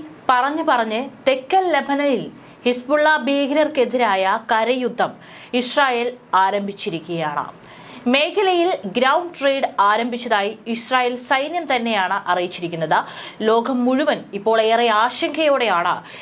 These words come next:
ഇസ്രായേലിനെ ഉറ്റുനോക്കുന്നത്. ഹിസ്ബുള്ളയുടെ ശക്തി കേന്ദ്രങ്ങൾ ലക്ഷ്യമിട്ടാണ് നിലവിൽ ഇസ്രായേലിന്റെ ഭാഗത്ത് നിന്ന്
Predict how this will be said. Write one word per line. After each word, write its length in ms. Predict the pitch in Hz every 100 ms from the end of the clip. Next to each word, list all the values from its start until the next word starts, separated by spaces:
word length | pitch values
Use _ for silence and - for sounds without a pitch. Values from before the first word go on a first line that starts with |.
| - 240
ഇസ്രായേലിനെ 600 | 233 285 269 240 214 202 - 196
ഉറ്റുനോക്കുന്നത്. 680 | - 202 165 156 - 151 131 - - - - - - -
ഹിസ്ബുള്ളയുടെ 560 | 302 302 427 427 392 392 370
ശക്തി 340 | 320 - 415 370
കേന്ദ്രങ്ങൾ 460 | 302 285 277 277 262 214
ലക്ഷ്യമിട്ടാണ് 680 | 240 - 330 247 247 214 202 196 196 208
നിലവിൽ 340 | 240 294 285 165 - - - -
ഇസ്രായേലിന്റെ 440 | 233 311 302 294 269
ഭാഗത്ത് 380 | 247 247 247 - 262
നിന്ന് 200 | 214